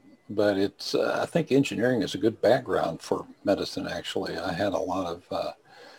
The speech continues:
I had an easy time of it compared to some of my classmates who had majored in other things,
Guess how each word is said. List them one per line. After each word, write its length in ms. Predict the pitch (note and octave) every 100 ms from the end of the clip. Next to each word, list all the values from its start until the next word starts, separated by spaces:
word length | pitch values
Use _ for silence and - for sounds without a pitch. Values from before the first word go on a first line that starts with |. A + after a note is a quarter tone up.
| - _ -
I 40 |
had 80 | A2+
an 100 | G2+
easy 300 | A2+ A2 G#2+
time 320 | - A2+ -
of 160 | F2+ E2+
it 120 | -
compared 360 | - F#2+ G#2+ F2
to 60 | F2
some 220 | - G#2
of 80 | F2+
my 140 | -
classmates 720 | - A2 G2 - F#2+ F2 -
who 100 | A2
had 100 | F#2+
majored 400 | F#2 F#2+ F2+ F#2
in 100 | F2
other 260 | F2+ D#2+ D#2
things, 580 | - G#2 F#2 E2+ -